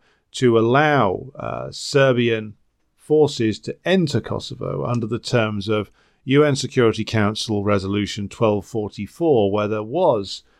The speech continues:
a section in there which allowed for the entry of Serbian forces into Kosovo, um, under certain circumstances, uh, emergency circumstances. And of course, this is what Vucic will argue is the case at the moment.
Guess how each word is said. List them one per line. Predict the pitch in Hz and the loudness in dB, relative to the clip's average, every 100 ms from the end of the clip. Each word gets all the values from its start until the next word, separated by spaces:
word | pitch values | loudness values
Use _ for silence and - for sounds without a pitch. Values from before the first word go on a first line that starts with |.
| _ | _
a | 110 | -10
section | - 123 - - 107 | -4 -4 -4 -6 -4
in | 101 98 | -2 -2
there | 98 95 | -4 -6
which | 101 104 113 - | -6 -6 -6 -6
allowed | 123 117 120 120 110 | -2 0 2 0 -2
for | - 147 139 | -4 0 2
the | 113 110 | 4 2
entry | 104 104 - 107 | 2 -2 -2 2
of | 101 98 92 | 4 2 0
Serbian | - 110 98 101 92 | -2 0 0 0 -2
forces | - 110 101 - 101 - _ _ - | -4 -4 -4 -4 -8 -8 _ _ -8
into | 139 143 139 117 | 0 2 2 0
Kosovo, | 101 104 95 90 95 98 110 - _ _ - | 0 -2 -4 -12 -12 -10 -10 -14 _ _ -10
um, | 120 107 104 117 | -4 -2 -2 -2
under | 135 127 | 0 2
certain | 127 - 113 120 | 0 2 0 0
circumstances, | 110 - 147 143 113 - 90 - - - - - | -4 2 2 0 -8 -8 -10 -10 -16 -16 -18 -18
uh, | 101 | -16
emergency | 98 107 127 117 110 - | -8 0 2 2 -2 -8
circumstances. | 101 98 90 - - 85 85 - 95 | -6 -6 -6 -10 -8 -8 -8 -8 -6
And | 104 | -8
of | 95 | -6
course, | 113 101 - | -2 -2 -2
this | 101 | -2
is | 101 | -2
what | 92 98 107 | -4 -6 -4
Vucic | 107 101 - 107 - | -2 -2 -2 -8 -6
will | 104 | -2
argue | 101 98 95 98 90 _ _ | 0 0 -2 -6 -8 _ _
is | - 98 | -16 -14
the | 104 | -12
case | 107 95 101 | -10 -10 -12
at | |
the | 98 | -8
moment. | 110 143 120 95 | 2 2 2 -2